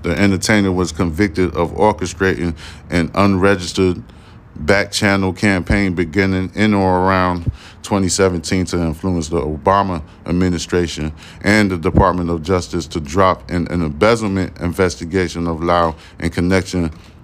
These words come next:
with the international strategic and development company known as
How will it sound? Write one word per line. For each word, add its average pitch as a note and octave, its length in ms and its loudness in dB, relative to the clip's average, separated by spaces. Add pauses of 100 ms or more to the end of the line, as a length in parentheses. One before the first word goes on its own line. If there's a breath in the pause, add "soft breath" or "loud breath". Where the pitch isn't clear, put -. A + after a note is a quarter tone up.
with F2 180 0
the E2 180 0
international F2+ 680 0
strategic F#2 760 2 (300 loud breath)
and E2+ 160 0
development F#2+ 760 2
company F#2 460 2
known F#2 320 2
as E2+ 360 0